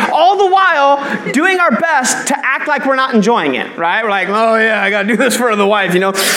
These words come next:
Yeah, oh gosh," right? Right? That's just kind of the experience we have. And I remember there was a candle that I saw that was called, uh, Fresh Lawn Clippings, believe it or not. And I was like, "You know what? I have to see.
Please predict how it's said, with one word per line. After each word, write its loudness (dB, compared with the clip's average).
Yeah, 2
oh 2
gosh," 0
right? 0
Right? -2
That's 0
just 2
kind 0
of -2
the 4
experience 2
we 2
have. 0
And -2
I 2
remember 2
there 2
was 0
a 0
candle 2
that 0
I 2
saw 2
that 0
was 0
called, 2
uh, 0
Fresh -2
Lawn 2
Clippings, -2
believe 2
it 0
or 0
not. -2
And -2
I 0
was 0
like, 0
"You 2
know 2
what? 0
I -2
have -4
to 2
see. 0